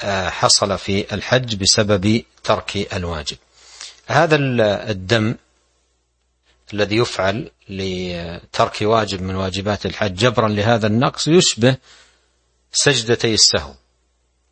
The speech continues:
سجدتي السهو عندما يسجد المصلي لترك واجب من واجبات صلاته. أما الركن لا تجبره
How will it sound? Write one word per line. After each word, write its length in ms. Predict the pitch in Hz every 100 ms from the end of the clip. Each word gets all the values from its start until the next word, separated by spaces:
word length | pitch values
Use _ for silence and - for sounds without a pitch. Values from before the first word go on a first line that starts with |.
| _ _ - - - _ _ -
سجدتي 760 | - 113 101 101 117 127 -
السهو 420 | 107 - 113 104
عندما 560 | 95 120 110 113 131 - -
يسجد 840 | 113 120 - - 95 95 90 90 - _ _ _ _ _ _ _ -
المصلي 720 | 110 107 - 123 117 127 139
لترك 420 | 117 - 117 -
واجب 440 | 110 113 110 95 95
من 200 | 92 92
واجبات 540 | 98 92 92 95 95
صلاته. 540 | 90 185 175 156 - 120
أما 160 | 127
الركن 360 | 117 151 - 135
لا 120 | 143
تجبره 680 | - 95 98 101 85 104